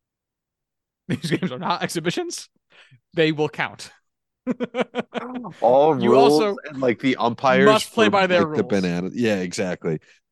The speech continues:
Speaker 1: Also, all the games are Bananas home games. <laughs>
Speaker 2: Dude, could you imagine Giancarlo Stanton walking out of the dugout in fucking ten foot tall stilts?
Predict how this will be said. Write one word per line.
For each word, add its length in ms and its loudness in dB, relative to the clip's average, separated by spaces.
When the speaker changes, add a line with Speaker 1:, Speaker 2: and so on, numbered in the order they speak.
Speaker 1:
Also, 480 4
all 380 4
the 80 -2
games 400 -4
are 380 0
Bananas 380 -6
home 180 -8
games. 480 -12
<laughs> 20 -20
Speaker 2:
Dude, 240 2
could 140 0
you 100 6
imagine 500 0
Giancarlo 640 0
Stanton 480 -4
walking 380 -2
out 80 -2
of 60 -4
the 60 -2
dugout 600 -2
in 140 -8
fucking 400 -8
ten 260 -6
foot 260 -4
tall 220 -4
stilts? 880 -8